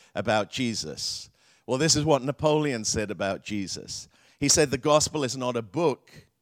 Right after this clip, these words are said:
it's a living being with an action, a power which invades everything that opposes its extension.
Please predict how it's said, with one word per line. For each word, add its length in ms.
it's 180
a 60
living 460
being 500
with 220
an 120
action, 580
a 120
power 500
which 240
invades 640
everything 640
that 160
opposes 840
its 240
extension. 920